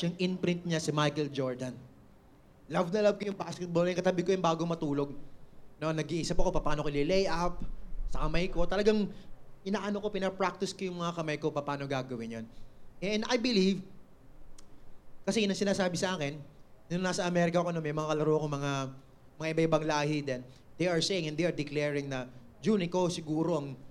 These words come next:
ang pinakaunang, no, Pilipino sa N B A." Sabi ko,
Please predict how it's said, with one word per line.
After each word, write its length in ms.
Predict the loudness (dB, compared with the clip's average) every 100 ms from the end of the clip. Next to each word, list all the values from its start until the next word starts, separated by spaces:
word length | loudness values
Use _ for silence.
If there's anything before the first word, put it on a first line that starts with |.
| -18 -12
ang 100 | -10 -4
pinakaunang, 840 | -4 -2 -2 -2 0 0 -2 -6 -14 -20 -20 -20 -20 -20 -20 -20 -20 -20 -20 -20 -20 -20 -20 -20 -20 -20 -16
no, 80 | -16 -16 -20 -20 -20 -20 -20 -20 -20 -2
Pilipino 680 | 0 2 2 0 2 0 -2
sa 80 | -2
N 180 | -4 -6
B 160 | -6 -6
A." 60 | -8
Sabi 240 | -8 -6
ko, 80 | -2